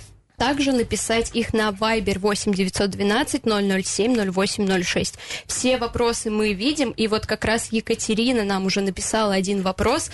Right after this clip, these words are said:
Действует ли в Ижевске сертификат, полученный ранее в другом населённом пункте Удмуртии, или надо получать новый?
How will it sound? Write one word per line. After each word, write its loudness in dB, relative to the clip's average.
Действует 0
ли 0
в 2
Ижевске -2
сертификат, -2
полученный 2
ранее 2
в -6
другом 2
населённом 2
пункте -2
Удмуртии, 2
или 2
надо 0
получать -4
новый? 0